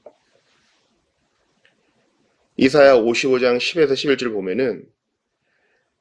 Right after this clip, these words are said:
"이는 비와 눈이 하늘로부터 내려서 그리로 되돌아가지 아니하고 땅을 적셔서 소출이 나게 하며 싹이 나게 하며 파종하는 자에게는 종자를 주며 먹는 자에게는 양식을 준 것 같이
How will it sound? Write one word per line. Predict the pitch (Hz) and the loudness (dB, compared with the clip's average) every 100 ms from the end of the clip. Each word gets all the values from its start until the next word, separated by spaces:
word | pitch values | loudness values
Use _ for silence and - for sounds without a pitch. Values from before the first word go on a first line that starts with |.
| _ _ _ - | _ _ _ -2
"이는 | 131 160 170 | 2 2 2
비와 | 135 139 139 | 4 4 4
눈이 | 135 | 2
하늘로부터 | 139 160 170 147 139 139 | -2 -4 -2 -2 -2 -2
내려서 | 120 117 - | -2 -4 -8
그리로 | - 113 123 | -10 -6 -4
되돌아가지 | 113 113 113 113 117 | 0 2 4 2 2
아니하고 | 110 104 107 113 110 | 0 0 0 0 0
땅을 | 143 143 135 | 2 4 2
적셔서 | 123 127 120 | 0 -2 -8
소출이 | - 160 - 139 | -12 -12 -2 -2
나게 | 113 98 113 | 0 -2 -2
하며 | 110 110 | 0 0
싹이 | 110 - 156 151 151 | -2 0 0 2 2
나게 | 123 120 | 2 2
하며 | 117 120 - | 0 0 -4
파종하는 | - 170 160 139 131 | -6 0 2 2 2
자에게는 | 120 110 110 113 | 2 2 2 0
종자를 | 110 107 110 107 | -2 0 4 2
주며 | 107 110 104 | 2 -2 -2
먹는 | 95 104 117 113 | -2 0 0 2
자에게는 | 110 110 110 104 | 2 4 4 2
양식을 | 90 98 117 110 | -4 -6 -6 -6
준 | - 98 | -6 -4
것 | |
같이 | 98 92 - 113 | -4 -4 -6 -10